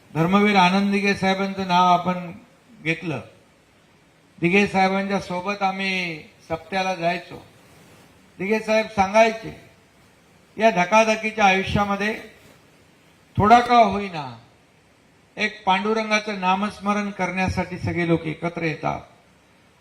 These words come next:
आणि कीर्तनकार आपला वेळ काढून अखंड हरिनाम सप्ताहाच्या माध्यमातून समाजाला दिशा देण्याचं काम करतात, समाजाला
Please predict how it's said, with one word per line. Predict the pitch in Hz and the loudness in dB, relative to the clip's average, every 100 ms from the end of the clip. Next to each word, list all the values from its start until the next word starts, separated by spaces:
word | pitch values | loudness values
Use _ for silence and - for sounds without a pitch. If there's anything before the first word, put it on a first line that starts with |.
| _ | _
आणि | 160 175 190 | 0 2 0
कीर्तनकार | - 180 170 202 196 190 190 208 - - - _ _ _ _ _ _ _ - | -2 -6 -4 -4 0 4 4 2 -4 -18 -20 _ _ _ _ _ _ _ -2
आपला | 180 185 214 | 0 0 0
वेळ | 202 185 220 233 | 0 2 2 2
काढून | 208 190 180 170 147 135 - _ _ _ - | 4 2 2 -4 -6 -12 -20 _ _ _ -8
अखंड | 165 170 214 208 | -6 0 -2 0
हरिनाम | 196 170 170 185 202 202 | 0 2 0 0 -2 -2
सप्ताहाच्या | 170 - - 180 180 175 | -6 -8 -6 -6 -4 -4
माध्यमातून | 165 165 160 170 165 170 196 208 196 170 _ _ _ _ - | -2 -4 -4 -4 -4 -4 -6 -8 -12 -20 _ _ _ _ -4
समाजाला | 175 185 190 190 190 | 0 0 0 0 -2
दिशा | 175 160 180 185 | -4 -4 -2 -2
देण्याचं | 175 175 170 170 | -2 -6 -8 -8
काम | 160 151 143 | -4 -4 -4
करतात, | 135 139 - - _ _ _ _ _ _ - | -12 -18 -18 -20 _ _ _ _ _ _ -8
समाजाला | 185 214 233 214 220 220 208 202 185 180 | 0 6 6 6 6 8 6 6 2 -6